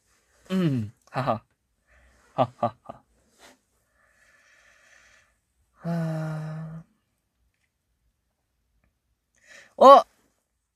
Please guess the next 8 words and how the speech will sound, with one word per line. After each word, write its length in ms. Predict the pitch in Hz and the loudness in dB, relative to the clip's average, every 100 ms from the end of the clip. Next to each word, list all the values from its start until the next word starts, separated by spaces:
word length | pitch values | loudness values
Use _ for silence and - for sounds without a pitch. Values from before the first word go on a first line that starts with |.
| _ _ _ _ _ | _ _ _ _ _
방금 260 | 156 151 | -10 -8
스포할 360 | 160 180 208 190 | -8 -2 2 2
뻔했다. 680 | - 160 143 - 123 107 - _ _ _ | 4 0 0 -2 -2 -2 -6 _ _ _
저 120 | - 131 | -14 -8
아무 360 | 117 120 135 | -6 -4 -2
말도 240 | 143 139 127 | -2 0 0
안 160 | 117 | -2
할게요. 680 | 117 - 123 123 123 120 123 | -6 -8 -4 -2 0 0 -2